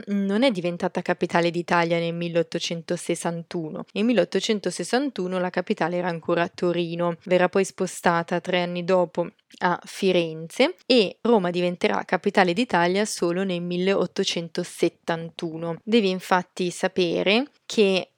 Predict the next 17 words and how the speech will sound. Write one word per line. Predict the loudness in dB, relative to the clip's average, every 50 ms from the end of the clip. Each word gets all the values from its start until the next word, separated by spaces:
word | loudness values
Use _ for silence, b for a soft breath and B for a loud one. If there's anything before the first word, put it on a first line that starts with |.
| _ -10
solo | -8 -6 -6 0 6 6 8 8 8 6 6 4
il | 4 0 -2 2
venti | 2 2 2 2 0 -4
settembre | -2 -2 -2 -2 _ _ 2 4 4 4 2 0 -2 -2 0
del | 0 0 -2
milleottocentosettanta | -2 -2 -2 0 0 0 -2 -2 -6 -6 -4 -4 -4 -6 -6 -8 -10 -4 -4 -6 _ _ _ -6 -6 -4 -4 -8 -12 -12 -4 2 2 2 2 0 -4 _ _ -2
le | 0 0 0
truppe | 2 -2 -4 0 -2 0
del | 2 2 2
Regno | 2 0 -2 -4 -4
d'Italia | -4 -4 -4 -2 -2 -2 0 0 -2 -2 0 2 4 4 2 B B B B
riescono | 2 4 6 6 4 2 -2 -2 -2 -2 0 0 0 -2 -2
a | 0 0 0 0 0 -2 -6
conquistare | -2 -2 -2 -2 -2 -4 -6 -8 -6 -4 0 0 0 2 2 0 2
Roma, | 2 2 0 0 0 -2 -6 -6
quindi | -4 -6 -4 -2 -2 -2 -2
entreranno | -2 -4 -6 -6 -4 -4 -2 2 2 2 2 0 -2 -4 -8 -8 -8 -8